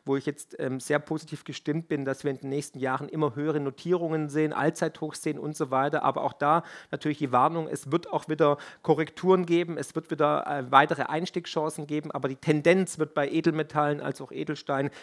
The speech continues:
eher Richtung Norden sein, weil, wie vorhin schon erwähnt, die Notenbanken müssen irgendwann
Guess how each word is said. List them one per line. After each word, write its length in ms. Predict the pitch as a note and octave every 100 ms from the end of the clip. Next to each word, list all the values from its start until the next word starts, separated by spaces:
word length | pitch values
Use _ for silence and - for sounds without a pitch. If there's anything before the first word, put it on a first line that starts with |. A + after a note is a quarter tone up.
| -
eher 220 | D3 C#3+
Richtung 340 | C#3 - C3 A#2+
Norden 380 | B2 E3 D#3+ D3
sein, 320 | C#3+ C#3 C#3+ - -
weil, 180 | C3 C3+
wie 80 | C#3
vorhin 300 | - D#3 D3
schon 160 | C#3+
erwähnt, 340 | C3+ B2+ D3 D#3
die 60 |
Notenbanken 760 | C#3 D#3 G#3 F#3 E3 D#3 D#3 D3
müssen 320 | F#3+ A#3+ F#3+
irgendwann 760 | - D#3 D#3 D3+ C#3 B2+ B2+